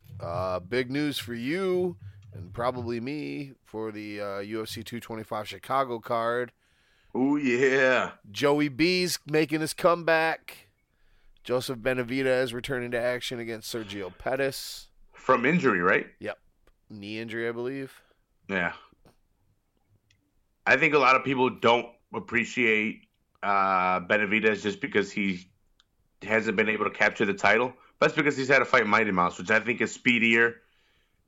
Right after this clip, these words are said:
Speaker 2: And, you know, this guy just can't catch him.
Speaker 1: I, I've said it before. If, if Mighty Mouse was not there,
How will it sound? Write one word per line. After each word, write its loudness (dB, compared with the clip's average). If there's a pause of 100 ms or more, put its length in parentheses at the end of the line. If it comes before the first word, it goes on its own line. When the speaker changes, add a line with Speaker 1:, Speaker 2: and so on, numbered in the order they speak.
(320)
Speaker 2:
And, 0 (1160)
you -4
know, -2 (520)
this -6
guy 4
just -8
can't 0
catch 0
him. -6 (840)
Speaker 1:
I, 0 (100)
I've 2
said 0
it -2
before. -2
If, -6 (460)
if -8 (260)
Mighty -4
Mouse -6
was -10
not -6
there, -6